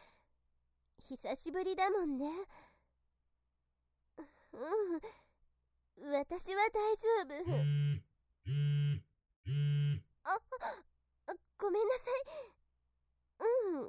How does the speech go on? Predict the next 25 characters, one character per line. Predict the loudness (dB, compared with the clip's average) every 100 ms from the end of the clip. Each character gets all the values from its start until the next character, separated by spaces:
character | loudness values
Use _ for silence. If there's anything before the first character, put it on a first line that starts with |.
| -10 _ _ _ _ _ _ -6
う | 0
ん。 | 0
メ | 0 0 0
ー |
ル。 | 2 2 -2 -8 -20 _ _ _ _ _ _ 0
お | 2
父 | 2 0 0
様 | 2 2 2
か | 0
ら。 | 0 -2 -4 -8 -16 _ _ _ _ _ _ _ -18 -14 -8 -8
実 | -8 -10 -6 -2
は | -2
ね、 | -2 -4 -6 -10 -20 _ _ _ _ _ _
あ | 0 2
な | 2
た | 0
が | -2
出 | -2 -4
張 | -2 2 2
し | 2
て | -4 -2
い |
る | 4 6
間 | 6 4
に、 | 2 -2